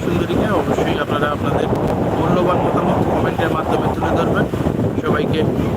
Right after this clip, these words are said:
স্বাগত জানাই, দেখতে থাকুন, সঙ্গে থাকুন। নিউ দীঘার মেরিনা ঘাট থেকে এই মুহূর্তে দীঘার সুন্দরীকে লাইভের মাধ্যমে তুলে ধরেছি। টুকটাক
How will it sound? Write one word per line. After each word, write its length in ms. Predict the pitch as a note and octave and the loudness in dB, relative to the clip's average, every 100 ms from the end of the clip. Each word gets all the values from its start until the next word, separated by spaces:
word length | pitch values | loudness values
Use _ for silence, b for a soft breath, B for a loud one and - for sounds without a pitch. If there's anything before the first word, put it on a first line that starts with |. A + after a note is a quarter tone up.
| - | 0
স্বাগত 320 | D#3 E3 E3+ F3+ E3+ | 2 0 0 0 0
জানাই, 240 | E3+ - - - - - - - - - - | 0 2 0 0 0 0 0 0 0 0 2
দেখতে 220 | - - - | 2 0 0
থাকুন, 220 | - - - - | 0 0 0 0
সঙ্গে 220 | - - - | -2 -2 -2
থাকুন। 240 | - - - - - - | -2 -2 -2 -2 -2 -2
নিউ 140 | - - | -2 -2
দীঘার 260 | E3+ D#3+ E3 - | -2 0 0 0
মেরিনা 300 | C#3+ - - | -2 0 0
ঘাট 120 | C#3+ - | 0 0
থেকে 160 | - - - | 0 0 0
এই 60 | - | 0
মুহূর্তে 280 | - - D3+ - - - - | -2 -2 -2 -2 -4 -4 -2
দীঘার 260 | - - F#3 - | -2 0 0 0
সুন্দরীকে 420 | E3 D#3+ D#3 E3 D#3 | -2 0 0 0 0
লাইভের 300 | D3+ - D#3 - | 0 0 0 0
মাধ্যমে 340 | - - - - - - - | 0 0 0 0 0 0 0
তুলে 180 | - - | 0 0
ধরেছি। 300 | - D#3+ - - - - - - - - - - - | 0 -2 -2 -2 -2 -2 -2 -2 0 -2 -2 -2 0
টুকটাক 340 | G#3 A#3+ G#3+ | 0 0 -2